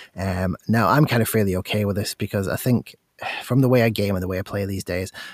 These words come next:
I'm not massively sold in the whole dungeon crawl kind of delving type thing anyway from the games.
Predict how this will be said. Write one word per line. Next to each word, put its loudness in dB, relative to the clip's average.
I'm 2
not 4
massively -2
sold -2
in -4
the -4
whole -2
dungeon -4
crawl -2
kind -4
of -6
delving -4
type -6
thing -4
anyway 0
from -4
the -2
games. -2